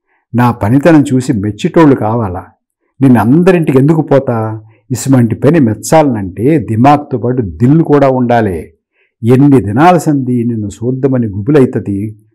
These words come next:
కానీ ఒక్కటే కాళ్ళు నొప్పులు, చేతనైతలేదు. చిన్నల్లుడు ఆటో తీసుండు,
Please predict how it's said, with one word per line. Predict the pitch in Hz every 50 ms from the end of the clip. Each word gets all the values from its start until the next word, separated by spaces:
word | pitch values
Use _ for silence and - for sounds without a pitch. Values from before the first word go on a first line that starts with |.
| _ _
కానీ | - 101 104 98 98 95 92 95 - - _ _ _ _ _ _ -
ఒక్కటే | - - - _ _ _ - 90 82 80 104 123 165 - - - -
కాళ్ళు | - - - 85 123 151 175
నొప్పులు, | 151 120 90 - - 85 80 - - - _ _ _ _ _ _ _ - -
చేతనైతలేదు. | 92 90 127 160 - 180 147 110 101 - 80 85 87 85 90 107 - _ _ _ _ _ _ _
చిన్నల్లుడు | _ _ _ - - - - 113 131 160 180 170 151 135 120 101 101 104 139 170 170
ఆటో | 110 113 117 - 131
తీసుండు, | 101 104 101 92 - 98 92 90 92 101 110 110